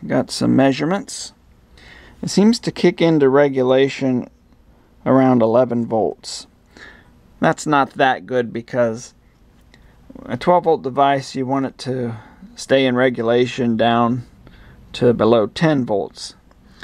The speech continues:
In fact, these bulbs here, they stay in regulation down to around eight volts. And,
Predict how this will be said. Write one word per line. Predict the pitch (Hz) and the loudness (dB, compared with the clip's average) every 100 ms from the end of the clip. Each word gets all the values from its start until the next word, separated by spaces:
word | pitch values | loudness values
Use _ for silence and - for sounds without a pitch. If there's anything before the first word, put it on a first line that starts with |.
| - - | -20 -14
In | 120 | -4
fact, | 139 135 - 127 | 0 0 -4 -4
these | 151 151 120 | -2 -2 -2
bulbs | 104 131 131 131 - | 0 2 2 -2 -4
here, | 160 151 147 139 - - - - - - - - _ - | 0 2 2 0 -4 -14 -20 -20 -20 -20 -20 -20 _ -4
they | 147 | -2
stay | - - 123 | 0 0 2
in | 120 117 | 2 2
regulation | 120 120 110 117 117 - 110 110 | 2 0 0 2 2 0 -2 0
down | 113 113 117 | 2 2 0
to | 113 113 110 113 - | -2 0 0 -2 -6
around | - 120 113 - | 0 2 2 0
eight | 143 170 | 0 0
volts. | - 101 101 - - - - - - - - - - - - - - - - - - - - - - - - - - - - | 0 0 0 -4 -12 -14 -16 -20 -20 -20 -20 -20 -20 -20 -20 -20 -20 -20 -20 -20 -20 -20 -20 -20 -20 -20 -20 -20 -20 -8 0
And, | 214 185 196 240 | 2 2 0 -2